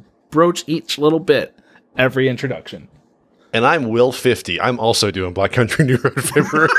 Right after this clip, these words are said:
Speaker 2: <laughs>
Speaker 1: That's Black Midi. <laughs>
Speaker 2: It's the same thing.
Speaker 1: <laughs> They are very close. I think, uh, the
Speaker 2: They
Speaker 1: lead
Speaker 2: tour
Speaker 1: sing-
Speaker 2: together.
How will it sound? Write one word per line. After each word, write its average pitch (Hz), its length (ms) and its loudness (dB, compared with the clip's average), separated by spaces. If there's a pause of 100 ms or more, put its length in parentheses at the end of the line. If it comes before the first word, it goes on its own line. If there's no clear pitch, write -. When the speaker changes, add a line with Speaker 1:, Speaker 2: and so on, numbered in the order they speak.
(220)
Speaker 2:
<laughs> 359 280 -6
Speaker 1:
That's 294 240 2
Black 302 260 0
Midi. 202 460 2
<laughs> - 40 -18 (300)
Speaker 2:
It's 208 420 0
the 160 60 2
same 120 320 2
thing. 202 400 2 (400)
Speaker 1:
<laughs> - 120 -20
They 180 120 2
are 175 140 4
very 143 220 2
close. 95 280 -14
I 120 100 -6
think, 139 340 -6
uh, 117 280 -6 (540)
the 127 100 -6
Speaker 2:
They 123 80 -2
Speaker 1:
lead 139 160 0
Speaker 2:
tour 214 180 4
Speaker 1:
sing- 143 140 0
Speaker 2:
together. 95 360 -2